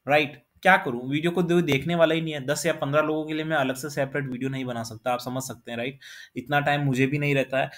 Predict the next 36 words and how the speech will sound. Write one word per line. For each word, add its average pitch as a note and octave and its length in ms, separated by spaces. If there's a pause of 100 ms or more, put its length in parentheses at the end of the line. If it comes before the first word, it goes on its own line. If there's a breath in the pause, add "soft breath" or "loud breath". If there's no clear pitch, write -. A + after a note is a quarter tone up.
(300 loud breath)
Saturday, C#3+ 400
Sunday, D#3 300 (220)
I A#2+ 100
was D#3 240 (160)
free C3+ 200 (120)
today, D3 220 (320)
right? C#3 240
But C#3+ 100 (120)
I'm C3+ 140
not D3+ 160 (100)
sure D#3 260
कि F3 220 (260 loud breath)
मैं C#3+ 140
आने C3+ 280
वाले F3 140
सैटरडे, D#3+ 320
संडे, D3 240
क्योंकि, D3 400 (300 loud breath)
अ, C3+ 120 (120)
काफी C3+ 220
सारी D3 220
ट्रिप्स D3 260
वगैरह D3 200
होती C#3 200
रहती C3+ 240
है, C#3+ 100
फिर D3 160
Monday C#3 260
to C#3+ 100
Friday C#3 260
ऑफिस C3+ 280
का D3 100
काम C3+ 240
भी C#3+ 80
रहता C3+ 280
है। - 420